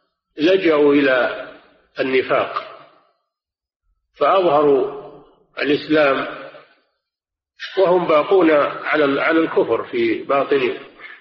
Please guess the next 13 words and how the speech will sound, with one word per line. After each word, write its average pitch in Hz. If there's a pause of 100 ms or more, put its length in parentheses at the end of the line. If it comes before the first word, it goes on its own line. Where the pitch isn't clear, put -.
(760)
أمورهم، 120 (1300)
فسموا 170
بالمنافقين، 143 (1160)
سموا 156
بالمنافقين. 127 (580)
هؤلاء 175
لا 202
يريدون 151
التحاكم 127
إلى 123
ما 120
أنزل 117
الله، 101